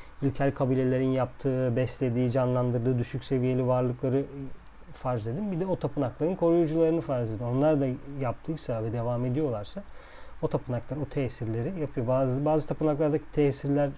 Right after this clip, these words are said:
kalmıyor. Tesirler azalıyor, gidiyor ama bazılarında kalmaya devam ediyor. Ee,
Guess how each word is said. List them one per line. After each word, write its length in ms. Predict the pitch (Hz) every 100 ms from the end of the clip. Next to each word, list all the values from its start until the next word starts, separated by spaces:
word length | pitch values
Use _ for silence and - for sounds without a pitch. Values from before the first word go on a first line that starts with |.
| -
kalmıyor. 520 | - 139 131 113 139 151
Tesirler 420 | 127 120 - 127
azalıyor, 420 | 123 113 123 123 104
gidiyor 340 | 110 117 160
ama 140 | 160
bazılarında 460 | 131 127 113 113 139
kalmaya 360 | - 117 131 147
devam 280 | 120 113
ediyor. 200 | 104 120 190 - - - - - - - - - - - - - - - - - - -
Ee, 540 | 143 139 143 143 143